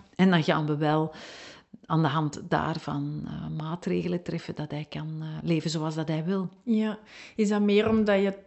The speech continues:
Speaker 2: ja, beseft dat het toch van dag tot dag bekijken is hoe hij ontwikkelt? Of zit er ook ergens zo die, ehm, een beetje de angst in dat je niet te ver durft vooruitkijken?
Speaker 1: Eh, angst is dat zeker niet. Eerder, ja,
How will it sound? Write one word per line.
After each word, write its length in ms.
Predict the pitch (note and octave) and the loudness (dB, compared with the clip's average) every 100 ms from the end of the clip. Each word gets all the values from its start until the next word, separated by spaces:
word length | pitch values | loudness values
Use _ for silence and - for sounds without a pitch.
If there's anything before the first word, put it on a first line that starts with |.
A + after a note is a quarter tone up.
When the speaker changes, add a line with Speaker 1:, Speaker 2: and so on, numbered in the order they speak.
| _ | _
Speaker 2:
ja, 280 | G3+ G3 G3 | 2 4 4
beseft 420 | F#3+ - G3+ - | 2 0 -2 0
dat 120 | G#3+ | 0
het 140 | G3 F#3+ | 0 0
toch 220 | G#3 - | -2 0
van 180 | A3 G#3 | 0 2
dag 200 | G3+ - | 0 -2
tot 180 | G3+ | -6
dag 220 | - G3+ G3+ | -2 0 0
bekijken 460 | F#3+ F#3+ F#3+ G#3 | 0 0 0 0
is 160 | G3+ G3 | 0 0
hoe 180 | G3 F3+ | 0 0
hij 120 | F#3 | -2
ontwikkelt? 580 | - F#3 F#3+ A3 C4 A#3 | -2 -2 -2 -2 -2 -2
Of 80 | |
zit 200 | G#3 G#3 | -4 -4
er 160 | G3+ G3+ | -4 -2
ook 160 | G#3 G3+ | -2 -2
ergens 520 | G3 G3 G3+ G3+ - | -2 -2 -2 -2 -2
zo 220 | F#3+ F#3 | 0 0
die, 300 | F#3+ F3+ F3+ | 0 0 2
ehm, 200 | F3 F3 F3 | 0 0 0
een 80 | F#3+ | 2
beetje 200 | F#3 F#3 | 2 2
de 140 | F#3+ - | 0 2
angst 300 | G3 A3+ - | 2 2 2
in 120 | G#3+ | 4
dat 140 | G3+ | 4
je 60 | F#3+ | 4
niet 280 | F#3+ F#3+ - | 4 0 -2
te 120 | F#3+ | 0
ver 260 | G3 G3 F#3+ | 2 0 -2
durft 360 | - G#3 B3+ - | -2 -2 -2 -2
vooruitkijken? 1040 | A#3+ A3+ B3 B3 - B3+ C#4 C#4 C#4+ C#4 - _ _ _ _ | 0 2 2 0 -4 -4 -4 -4 -4 -4 -8 _ _ _ _
Speaker 1:
Eh, 320 | G3 G3+ F#3+ | 4 6 8
angst 360 | - B3+ C4 - | 10 10 10 4
is 160 | A3+ | 2
dat 140 | A3 G#3 | 2 2
zeker 480 | - A#3 A3 A3 D#3+ | 4 4 4 2 0
niet. 360 | D#3 C3 - - | 2 0 -4 0
Eerder, 440 | F#3+ A3 F#3+ A#3 - - - - G3+ F3+ _ _ | 4 6 4 0 -6 -16 -18 -14 -14 -14 _ _
ja, 400 | F3+ F#3+ F3+ | 2 4 4